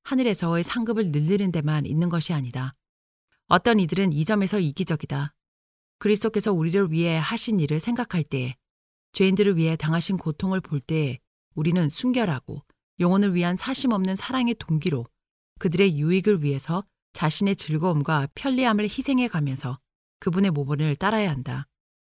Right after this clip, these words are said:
그리스도 앞에 있는 기쁨, 모든 고통 중에서도 그분을 견디게 하였던 기쁨은 불쌍한 죄인들의 구원이었다.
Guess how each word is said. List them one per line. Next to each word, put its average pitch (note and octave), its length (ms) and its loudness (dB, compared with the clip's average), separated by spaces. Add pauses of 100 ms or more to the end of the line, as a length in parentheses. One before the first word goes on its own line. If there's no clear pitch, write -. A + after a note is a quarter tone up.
(680)
그리스도 G#3 360 0
앞에 F3 360 2
있는 E3+ 220 0
기쁨, C3 400 -8 (420)
모든 F3 320 2
고통 G#3 420 -4
중에서도 D#3 580 -2 (160)
그분을 E3 360 0
견디게 E3+ 440 0
하였던 D#3 480 0
기쁨은 C#3 480 -2 (500)
불쌍한 G3+ 480 0
죄인들의 F3+ 440 0
구원이었다. C#3+ 760 -4